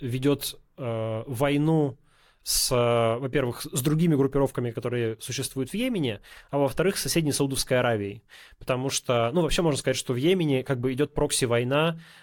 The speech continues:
эм, между Саудовской Аравией и Ираном, потому что Саудовская Аравия там поддерживает, ну, типа, законное легитимное правительство, которое находится в изгнании в Саудовской Аравии,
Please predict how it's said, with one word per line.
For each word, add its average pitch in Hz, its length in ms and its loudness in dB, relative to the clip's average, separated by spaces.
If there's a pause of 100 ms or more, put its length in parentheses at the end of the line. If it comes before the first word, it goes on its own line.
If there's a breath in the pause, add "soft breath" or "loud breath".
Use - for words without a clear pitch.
эм, 113 800 -2 (360)
между 131 300 0
Саудовской 135 460 0
Аравией 139 340 0
и 131 260 -2
Ираном, 107 400 0
потому 120 320 -4
что - 120 -8
Саудовская 127 440 -2
Аравия 120 220 0
там 104 160 -8
поддерживает, 113 720 -2 (320 loud breath)
ну, 143 80 -2
типа, 107 260 -2
законное 123 480 0
легитимное 110 460 -4
правительство, 160 720 0 (220 loud breath)
которое 127 300 0
находится 123 420 -2
в 127 40 2
изгнании 120 360 0
в 110 60 -8
Саудовской 117 480 0
Аравии, 110 460 0